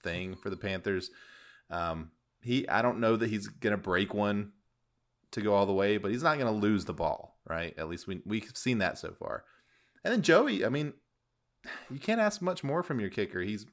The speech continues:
missed a couple of extra points. One of them was blocked. Uh, but he hit, like, fifteen field goals in a row dating back to last year. He just missed his first one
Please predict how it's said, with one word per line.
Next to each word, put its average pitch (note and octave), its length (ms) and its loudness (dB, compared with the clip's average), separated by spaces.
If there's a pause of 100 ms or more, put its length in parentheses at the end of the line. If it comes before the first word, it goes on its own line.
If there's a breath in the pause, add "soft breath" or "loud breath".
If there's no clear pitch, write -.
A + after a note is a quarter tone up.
(120)
missed C#3 300 -6
a B2+ 140 2
couple C3 340 0
of A#2+ 100 2
extra A#2+ 280 0
points. A2+ 480 -4
One G#2 120 -2
of A2 80 -2
them A2 80 -4
was G2+ 140 -4
blocked. F#2 500 2 (800 soft breath)
Uh, - 40 -10
but G#2+ 160 0
he C3+ 100 2
hit, D#3 280 0 (100)
like, - 160 -6
fifteen D3+ 400 -4
field C3+ 220 2
goals C3 200 2
in B2+ 80 -2
a A#2+ 40 0
row A2+ 260 4
dating A#2 260 2
back A2 140 -2
to A#2+ 80 -6
last A#2 340 -2
year. A#2+ 120 2
He A#2+ 60 2
just A#2+ 180 -2
missed B2 200 -4
his B2 160 -6
first G#2 320 -2
one A2 240 -4